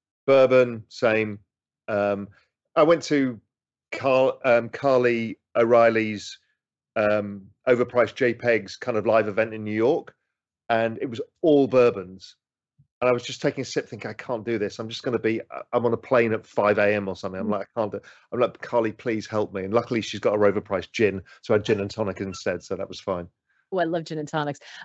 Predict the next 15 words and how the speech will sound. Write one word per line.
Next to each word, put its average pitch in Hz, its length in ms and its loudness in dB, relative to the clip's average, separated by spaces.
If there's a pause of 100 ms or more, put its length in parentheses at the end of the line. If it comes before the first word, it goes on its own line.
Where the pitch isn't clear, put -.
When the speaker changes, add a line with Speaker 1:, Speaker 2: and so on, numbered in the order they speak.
Speaker 2:
Um, 190 140 2
yeah, 220 140 8
bourbon, 226 320 4 (160)
but 220 140 0
it 294 100 4
is 247 180 4
really, 196 560 6
really 175 600 2
taken 160 340 -2
off. 139 300 0
There's 185 160 -6
some 160 240 -4
really, 160 440 0 (240)
uh, 156 360 0 (420)
interesting, 175 560 -2